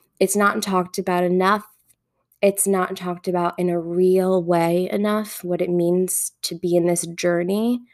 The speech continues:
You know, people say, "Just pray, do your hishtadlut, like, put in your effort." And, like,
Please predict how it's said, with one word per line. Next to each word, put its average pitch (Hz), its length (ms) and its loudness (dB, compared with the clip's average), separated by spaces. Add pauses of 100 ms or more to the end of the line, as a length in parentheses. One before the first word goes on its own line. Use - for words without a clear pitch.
(720)
You 180 120 0
know, 175 120 2
people 170 380 -6
say, 170 320 -8
"Just - 340 -12
pray, 220 1000 0 (140)
do 190 100 -4
your 185 220 2
hishtadlut, 190 1200 -2 (320)
like, 175 400 -4 (100)
put 185 180 -2
in 175 140 -2
your 175 280 -6
effort." 185 840 -4 (800)
And, 190 180 0
like, 175 340 -4